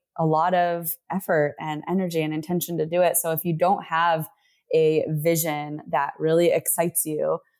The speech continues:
that makes you feel like, "God, like, I'm willing to do anything to make this happen," then yeah, you're not really going to put in the work to do it. So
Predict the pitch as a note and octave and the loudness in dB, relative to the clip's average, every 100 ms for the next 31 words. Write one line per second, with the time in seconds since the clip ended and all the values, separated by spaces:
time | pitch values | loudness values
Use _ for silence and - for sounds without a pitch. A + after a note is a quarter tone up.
0 | _ F3 D#3+ E3 E3 - F3+ E3 - E3+ | _ 0 0 2 0 0 -4 -4 0 2
1 | E3+ D#3 D#3 - - G#3 F#3+ F3 D#3 D#3 | 4 4 2 -2 -4 0 0 0 -2 -4
2 | D3+ _ _ _ - F#3 F#3 F#3 F#3 E3+ | -6 _ _ _ 0 4 4 4 2 2
3 | E3 - E3 E3+ D#3+ D3+ C3 E3 - - | 0 2 0 2 0 -2 -6 -12 -12 -8
4 | G3+ F#3 D#3 D3+ D#3 D3+ D#3+ - - - | -2 2 2 2 2 2 0 -2 -4 -4
5 | D3 - F#3 G#3+ A#3 - _ _ _ E3 | -4 0 0 0 -2 -6 _ _ _ -2
6 | E3 D#3+ D#3+ D#3 - - - A3 E3 D#3+ | 0 0 -2 -4 -8 -8 0 2 4 2
7 | D#3 D#3 D3+ D#3+ D3+ D3+ D#3 D#3+ D#3+ - | 2 2 0 -2 -2 -2 -4 -6 -6 -4
8 | A1 E3 E3 _ - D#3+ D3+ C#3+ D#3+ D3+ | -4 -4 -12 _ -4 2 2 2 0 0
9 | C3+ - D3 D3+ D3 C#3+ - E3 D3+ D3 | -2 -6 -4 0 0 -2 -2 2 2 2